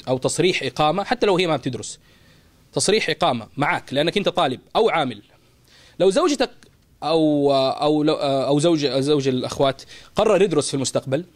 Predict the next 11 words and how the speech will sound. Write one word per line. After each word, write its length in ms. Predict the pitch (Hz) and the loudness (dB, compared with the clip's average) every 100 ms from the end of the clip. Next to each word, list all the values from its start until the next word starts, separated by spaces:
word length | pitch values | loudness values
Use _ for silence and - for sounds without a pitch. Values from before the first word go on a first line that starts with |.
| _ _ | _ _
هذه 240 | - 285 359 | -4 0 2
من 60 | |
الحالات 380 | 302 - 240 254 | 0 0 0 0
القليل 520 | 175 - 208 233 175 - - - _ - | -2 -2 0 2 0 -4 -20 -20 _ -6
اللي 180 | 165 196 | -2 0
أنت 140 | 254 294 | 2 2
ممكن، 480 | 294 - 170 220 - - | 0 2 -2 -2 -10 -8
صحيح 340 | - 156 302 | -2 0 0
أنت 160 | 269 214 | 0 0
عندك 300 | 196 220 160 | 0 0 0
فيزا، 300 | 175 196 | 0 0